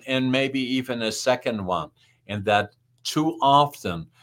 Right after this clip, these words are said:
we think too lightly about the democratic system, how precious it is. And let me assure you from experience, it can change so quickly overnight you may have a dictatorship, and then look around the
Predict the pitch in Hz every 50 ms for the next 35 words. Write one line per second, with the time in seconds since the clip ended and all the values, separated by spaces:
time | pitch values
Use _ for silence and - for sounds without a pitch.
0 | _ _ _ 95 113 117 120 117 117 113 - - - 131 123 123 117 - - -
1 | 131 117 107 104 110 117 127 127 127 - - 110 104 101 104 101 98 - 101 101
2 | 101 98 90 95 90 87 104 110 107 107 101 - - 113 110 107 101 92 87 -
3 | - - - 139 - - - - 110 98 92 92 - _ - - - - - 104
4 | 104 - - - - 139 139 139 - - 143 131 120 113 - 123 113 101 110 117
5 | 113 107 98 92 92 - - - _ _ _ _ _ _ - 104 107 104 107 110
6 | 113 113 113 - 117 123 131 135 131 110 98 - - - - 143 143 135 131 120
7 | 98 90 90 87 85 87 - - - 98 95 92 90 85 82 - - - - 127
8 | 123 120 107 92 87 85 - - - _ _ _ _ - 110 110 - - 135 120
9 | 113 104 - _ _ - - 151 143 143 143 139 123 117 - - 127 120 110 107
10 | - - _ - 127 127 - - 110 92 87 85 - _ _ _ _ - 135 135
11 | 143 117 107 123 117 113 113 120 127 131 123 113 107 - - _ _ _ _ _
12 | _ - 113 113 113 113 117 113 113 117 110 110 110 98 92 104 107 - - -
13 | - 131 131 135 131 120 - - 107 95 95 90 - - 92 92 95 104 101 104
14 | 107 127 135 - 135 120 123 123 123 123 110 107